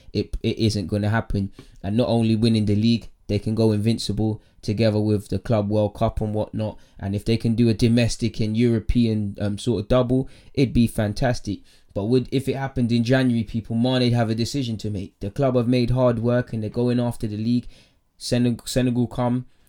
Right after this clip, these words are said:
Do you see what I'm saying? What do you do? For Liverpool, it's a bitter pill to swallow. I'm sure they'd understand this. You know, it'd have to,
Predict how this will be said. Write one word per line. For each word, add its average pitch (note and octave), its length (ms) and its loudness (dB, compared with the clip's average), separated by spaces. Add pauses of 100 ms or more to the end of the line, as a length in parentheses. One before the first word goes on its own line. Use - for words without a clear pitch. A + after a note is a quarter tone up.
(120)
Do - 80 -8
you - 20 -4
see B2+ 180 2
what A#2 120 2
I'm A#2 80 -2
saying? A#2 340 -2
What A2 140 0
do A2 80 -2
you A2 100 -2
do? A2+ 300 -2
For - 180 -12
Liverpool, B2 500 -6
it's A2+ 140 -6
a A2 60 -2
bitter A2 240 -2
pill A2+ 260 -4
to G#2+ 120 -10
swallow. E3 400 -4
I'm B2+ 100 -2
sure C3 240 -2
they'd A#2+ 160 -2
understand B2 580 -4
this. - 380 -10
You A#2+ 180 -4
know, A2 180 -2
it'd A#2+ 140 -2
have C#3 140 -4
to, A#2+ 120 -2